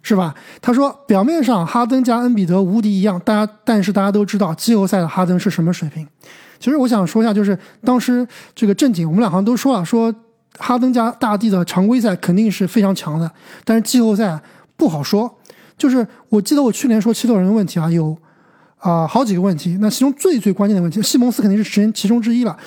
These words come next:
其中最最关键的问题就是他们缺少一个在最关键时刻的一个这个攻坚手、得分手。那哈登虽然得分能力很强，但是过去从季后赛履历来看啊，他在关键时刻不一定说掉链子，但是呢，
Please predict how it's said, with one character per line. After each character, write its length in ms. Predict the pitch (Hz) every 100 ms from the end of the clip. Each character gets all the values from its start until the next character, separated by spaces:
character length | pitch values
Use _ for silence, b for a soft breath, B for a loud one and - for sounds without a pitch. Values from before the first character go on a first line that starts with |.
| B B
其 80 |
中 140 | - 269
最 160 | -
最 100 | 285
关 160 | 214 220
键 60 | 214
的 60 |
问 100 | 190
题 100 | 156
就 60 | 170
是 40 |
他 120 | -
们 100 | 240
缺 180 | 247 -
少 200 | 294 156
一 60 | 170
个 40 |
在 160 | 185 180
最 280 | 165 - 277
关 240 | - 262
键 140 | 269 226
时 180 | - 190
刻 160 | 254
的 140 | 180 170
一 40 |
个 200 | 190 175 b b b b b
这 160 | - 180
个 20 | -
攻 200 | 294 302
坚 160 | 311 294
手、 160 | 190
得 160 | 180 196
分 200 | 254 330
手。 160 | 185 - B B B B B
那 200 | 247 220 b b b b
哈 240 | - 330
登 160 | 339 330
虽 180 | -
然 100 | 285
得 140 | 233 208
分 100 | 254
能 140 | 202
力 80 | 247
很 220 | - 156
强， 200 | 143 160
但 140 | 170 220
是 80 |
过 260 | 208 302 226
去 200 | 190 214
从 200 | - 185
季 160 | 185 233
后 80 |
赛 200 | 214 233
履 100 | 165
历 80 | 165
来 160 | 202 160
看 160 | 196
啊， 160 | 175 143 B B B
他 120 | 269
在 100 | 247
关 180 | - 285
键 160 | 269
时 140 | 208 190
刻 220 | 240 185 B B B
不 140 | - 302
一 20 |
定 140 | 330
说 160 | 269 294
掉 280 | 294 320 269
链 300 | 294 349 190
子， 100 | 165
但 160 | 254 226
是 140 | -
呢， 180 | 220 165